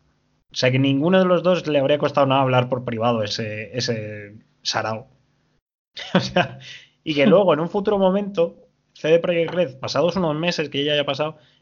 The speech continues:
diga, "¿Os acordáis del tío del breathtaking? Pues le hemos dado esta colección, edición coleccionista, y le hemos dejado jugar al juego". Pues mira, tío, vale. O sea, ahí ya nadie se acordaría, nadie diría nada, vale.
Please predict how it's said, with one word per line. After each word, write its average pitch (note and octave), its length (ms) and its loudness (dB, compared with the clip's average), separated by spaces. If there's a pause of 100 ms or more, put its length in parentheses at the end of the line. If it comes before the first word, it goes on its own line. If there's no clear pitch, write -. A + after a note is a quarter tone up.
diga, B2 440 0
"¿Os C3+ 120 -2
acordáis C#3+ 400 2
del G#3+ 140 -4
tío G#3 120 0
del G3+ 100 -2
breathtaking? F#3 760 -4
Pues B2 320 -4
le C#3 120 -2
hemos F3 200 2
dado F#3 200 4
esta E3+ 200 -2
colección, C3 640 -4
edición B2+ 300 -4
coleccionista, C#3+ 480 -2
y D#3 40 4
le D3+ 40 4
hemos C#3 160 2
dejado C#3 260 0
jugar C3 160 -2
al A#2 80 -4
juego". A2 420 -12 (960)
Pues G#2+ 140 -12
mira, B2 240 -4
tío, B2 320 -4 (320)
vale. A#2+ 440 0 (180)
O C3 40 -16
sea, A#2 140 -6
ahí C3+ 140 2
ya C#3+ 120 6
nadie C#3 400 4
se B2 100 2
acordaría, C#3 540 -2
nadie C3 640 -2
diría B2 360 -6
nada, D3 280 -4
vale. A2+ 240 -12